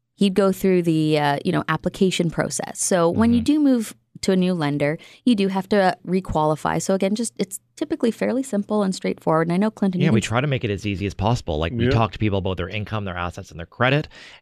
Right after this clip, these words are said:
Speaker 2: And, you know, different lenders are right for different people, as you know, and everybody's situation is different. Um,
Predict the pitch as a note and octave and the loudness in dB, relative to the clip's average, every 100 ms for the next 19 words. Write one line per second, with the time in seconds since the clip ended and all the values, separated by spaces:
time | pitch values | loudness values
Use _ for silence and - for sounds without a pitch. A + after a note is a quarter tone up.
0 | - A2+ A2 A2 - - _ D#3 E3 - | -2 2 2 2 -2 -12 _ 2 2 2
1 | E3+ F#3 A#3+ F#3+ F3+ F3+ - - _ D3 | 0 0 0 2 4 2 2 -6 _ 0
2 | C3+ B2+ B2+ C3 A#2+ A2+ G2 G2 F#2 E2 | 2 2 0 -2 -2 -2 -2 -4 -4 -2
3 | D#2+ G#2+ F#2 F#2 D#2+ D2+ F#2+ B2 C3 - | 0 0 0 0 0 -2 -2 0 -2 -4
4 | A2 - G2 G2+ - F#2 - _ A2 G2 | -8 -8 -8 -6 -8 -10 -14 _ 0 0
5 | F#2 - F2+ - C3 E3 - - - - | 0 -2 -4 -2 0 -2 -4 -16 -20 -18
6 | - G2+ G#2 G#2 | -4 0 2 0